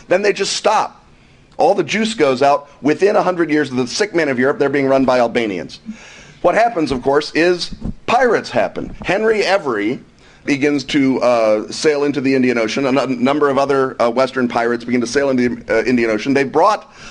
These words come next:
the voodoo knowledge, the voodoo technology from the Caribbean into the Indian Ocean. They've made contact by, uh, remember, they're, they're plundering pilgrimage ships. They're plundering ships from India,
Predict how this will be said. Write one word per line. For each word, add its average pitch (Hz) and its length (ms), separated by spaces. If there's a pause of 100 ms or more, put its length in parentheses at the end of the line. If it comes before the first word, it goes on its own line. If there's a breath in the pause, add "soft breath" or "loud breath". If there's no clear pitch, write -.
(100 loud breath)
the 143 120
voodoo 202 360
knowledge, 135 460
the 120 80
voodoo 160 220
technology 127 920 (320 loud breath)
from 139 320
the 123 80
Caribbean 123 800 (480 soft breath)
into 147 800
the 147 140
Indian 151 260
Ocean. 156 320
They've 139 180
made 160 300
contact 147 720 (300 loud breath)
by, 135 200 (140)
uh, 123 280
remember, 151 260
they're, 135 140
they're 120 260
plundering 147 400
pilgrimage 139 440
ships. - 300
They're 120 160
plundering 127 500
ships 139 380
from 123 340
India, 131 520